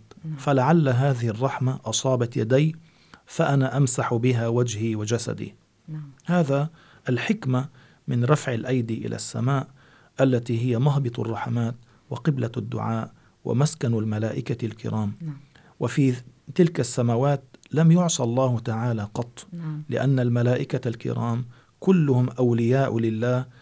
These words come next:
Speaker 2: لا يعصون الله ما أمرهم ويفعلون ما يؤمرون.
Speaker 1: نعم. طيب، بارك الله فيك فضيلة الشيخ على هذا التوضيح. لو نسمع منك من هم رؤساء الملائكة وخواصهم؟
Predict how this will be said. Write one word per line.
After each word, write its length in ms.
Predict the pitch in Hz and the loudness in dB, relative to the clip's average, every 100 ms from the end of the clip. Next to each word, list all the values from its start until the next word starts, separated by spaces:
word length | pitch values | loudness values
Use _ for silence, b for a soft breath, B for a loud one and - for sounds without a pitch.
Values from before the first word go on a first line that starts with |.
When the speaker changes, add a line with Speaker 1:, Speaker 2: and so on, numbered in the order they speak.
| b b | b b
Speaker 2:
لا 220 | 139 165 | 2 4
يعصون 540 | 143 117 107 135 123 117 | 4 0 -4 -2 0 0
الله 480 | 110 113 117 101 110 | 0 -2 -2 -2 -2
ما 340 | 117 117 113 | -2 -2 -4
أمرهم 540 | 113 110 107 110 113 - b b b | -4 -2 -2 -2 -4 -8 b b b
ويفعلون 720 | - 113 104 110 104 107 101 101 | -2 -2 -2 -4 -4 -2 -2 -2
ما 240 | 107 107 | -2 -2
يؤمرون. 760 | 98 - 95 92 90 90 87 95 - 160 | -4 -6 -6 -6 -4 -6 -6 -10 -14 -18
Speaker 1:
نعم. 120 | 135 131 - _ _ b b b b b b - | -18 -18 -20 _ _ b b b b b b -2
طيب، 380 | 190 180 160 143 139 147 147 | 0 2 0 -2 -2 0 2
بارك 260 | 165 160 | 0 0
الله 260 | 156 160 160 | 2 2 2
فيك 220 | 165 165 | 0 -4
فضيلة 300 | 165 156 160 | -2 -2 -2
الشيخ 340 | - - 160 | -4 -4 0
على 140 | 156 160 | 2 2
هذا 340 | 170 160 160 | 2 2 0
التوضيح. 880 | 165 175 160 170 202 262 - - 151 185 | 0 0 2 4 4 4 -2 -12 -10 -2
لو 400 | 190 196 190 190 | 2 4 6 6
نسمع 400 | 262 254 190 175 | 6 4 2 4
منك 560 | 208 220 208 190 190 202 | 4 4 4 4 4 4
من 260 | 190 196 | 4 4
هم 240 | 165 240 202 | 8 8 8
رؤساء 480 | 202 190 214 220 | 6 2 2 2
الملائكة 880 | 190 185 190 190 214 208 196 196 190 196 B B B | 4 4 4 2 0 0 0 4 2 0 B B B
وخواصهم؟ 1400 | 170 185 180 175 170 - 180 175 175 - 165 175 240 | -2 0 0 -2 -4 -2 2 2 0 0 0 4 2